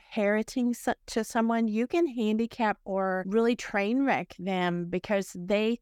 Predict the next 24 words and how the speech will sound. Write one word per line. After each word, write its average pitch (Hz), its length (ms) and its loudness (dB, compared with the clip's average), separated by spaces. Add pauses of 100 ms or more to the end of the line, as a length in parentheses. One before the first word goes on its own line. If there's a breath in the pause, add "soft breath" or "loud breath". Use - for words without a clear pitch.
think 202 340 -2
it's 196 300 -8 (140)
their 196 340 2
problem 185 720 -2 (340)
that 196 240 2 (140)
they're 202 320 2
not 247 260 0
getting 254 300 2
it 254 180 -2
right, 247 460 0 (320)
when 214 240 2 (100)
in 208 280 2
true, 220 760 0 (320)
you 202 180 -2
know, 190 200 2 (480)
form, 196 680 2 (320)
you 196 500 0
are 185 400 2 (340)
telling 220 440 -2
them 202 180 0
something 202 500 -2
you 190 280 0
don't 175 240 0
know. 190 540 -2